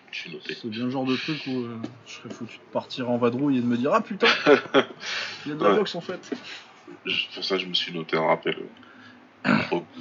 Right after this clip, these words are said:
Speaker 2: Ouais, euh, et ben voilà, bonne semaine à vous. Euh, allez regarder Yodvitaya contre, euh, Command Gwen, vraiment c'est ma, ma, ma recommandation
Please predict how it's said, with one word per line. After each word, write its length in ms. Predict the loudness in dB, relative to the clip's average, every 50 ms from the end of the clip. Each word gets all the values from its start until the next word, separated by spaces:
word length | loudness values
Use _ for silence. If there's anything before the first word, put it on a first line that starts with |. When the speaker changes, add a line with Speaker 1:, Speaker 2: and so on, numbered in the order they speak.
| -16 -16 -18 -18 -20 -20 -20 -20 -18 -4 2
Speaker 2:
Ouais, 200 | 6 8 8 6 6 0 -2
euh, 720 | 2 6 8 8 8 8 8 6 6 8 8 8 6 6 6
et 120 | 6 6 10
ben 100 | 10 12
voilà, 300 | 12 12 12 10 8 8
bonne 180 | 6 2 2
semaine 320 | 2 0 0 2 2 4 4
à 80 | 2
vous. 600 | 2 2 -2 -4 -4 -4 -4 -4 -4 -4 -4 -2 0
Euh, 400 | 0 2 2 2 2 2 4 6
allez 160 | 8 8 8
regarder 300 | 8 8 6 4 2 2
Yodvitaya 540 | 2 0 0 -2 -6 0 0 2 2 2 0
contre, 300 | 0 -4 -14 -12 -8 -6 -4
euh, 320 | -2 -2 -2 -2 -2 -4
Command 280 | -6 -6 -8 -6 -6 -4
Gwen, 160 | -2 -2 -2
vraiment 220 | -2 -2 -2 -4 -4
c'est 160 | -6 -6 -6
ma, 360 | -4 -2 -2 -2 -2 -4 -4
ma, 200 | -2 0 0 2
ma 300 | 2 2 0 0 0 0
recommandation 720 | 0 -2 -2 -4 -6 -4 -4 -2 -2 -4 -4 -4 -6 -12